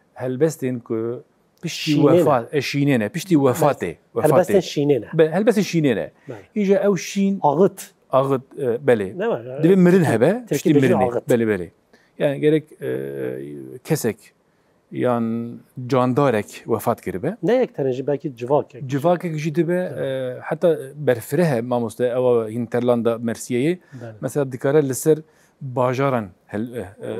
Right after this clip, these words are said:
Speaker 2: Mersiye.
Speaker 1: hebe. Yani Mersiye
Speaker 2: Belê.
Speaker 1: ser bajaran jî hene. Em jî kavil bûye, erdhej çêbûye, tiştekî din çêbûye, herb çêbûye. Helbestên li ser bajaran hene, li ser ajalan hene, li ser pisîkê, li ser heştirê,
Speaker 2: Hatta
Speaker 1: li ser
Speaker 2: çanda
Speaker 1: hespê, li ser
Speaker 2: İslamî
Speaker 1: kerê.
Speaker 2: de mesela li ser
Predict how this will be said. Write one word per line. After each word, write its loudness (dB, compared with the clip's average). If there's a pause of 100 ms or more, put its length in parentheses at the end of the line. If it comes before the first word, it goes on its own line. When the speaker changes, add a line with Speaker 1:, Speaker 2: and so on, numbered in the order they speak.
Speaker 2:
Mersiye. 0
Speaker 1:
hebe. -8
Yani -6
Mersiye -4
Speaker 2:
Belê. -12
Speaker 1:
ser -2
bajaran 0
jî -10
hene. -10
Em -10
jî -4
kavil -2
bûye, -2
erdhej -6
çêbûye, -6
tiştekî -10 (100)
din -10
çêbûye, -8
herb -4
çêbûye. -6 (600)
Helbestên -2
li -6
ser -2
bajaran 0
hene, -4
li -4
ser -2
ajalan 2
hene, -4
li -6
ser -8
pisîkê, -8
li -6
ser -4 (240)
heştirê, 0
Speaker 2:
Hatta -6
Speaker 1:
li 0
ser -4
Speaker 2:
çanda 4
Speaker 1:
hespê, 4
li -6
ser -6
Speaker 2:
İslamî 0 (140)
Speaker 1:
kerê. 0
Speaker 2:
de -2 (220)
mesela -10
li -10
ser -8